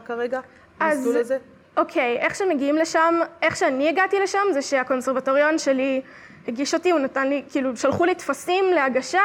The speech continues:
Speaker 2: נסענו לאקדמיה למוזיקה בירושלים, ושם היה מבחן. אני לא יודעת איך זה קורה בצורה פרטנית, אני עשיתי את זה דרך הקונסרבטוריון. אה, היום, היום-יום שלי הוא, זה משתנה מיום ליום,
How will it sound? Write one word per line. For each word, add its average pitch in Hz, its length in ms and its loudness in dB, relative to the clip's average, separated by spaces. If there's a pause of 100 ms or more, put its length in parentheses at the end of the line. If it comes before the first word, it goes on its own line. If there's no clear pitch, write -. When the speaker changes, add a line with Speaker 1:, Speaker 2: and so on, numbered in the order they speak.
(160)
Speaker 2:
נסענו 302 340 2
לאקדמיה 285 440 2
למוזיקה 285 320 -2
בירושלים, 277 560 0
ושם 302 220 -2
היה 285 140 0
מבחן. 247 460 -2 (460)
אני 294 140 2
לא 302 60 4
יודעת 320 200 2
איך 294 120 -4
זה 285 80 -2
קורה 285 240 0
בצורה 285 320 0
פרטנית, 285 460 -2
אני 320 140 0
עשיתי 294 280 -2
את 262 40 -2
זה 262 80 -4
דרך 269 360 -2 (160)
הקונסרבטוריון. 247 800 -4 (680)
אה, 285 440 0
היום, 320 380 4
היום-יום 311 460 2
שלי 320 560 2 (120)
הוא, 277 520 4 (720)
זה 285 260 2
משתנה 302 500 2
מיום 320 280 4
ליום, 294 300 4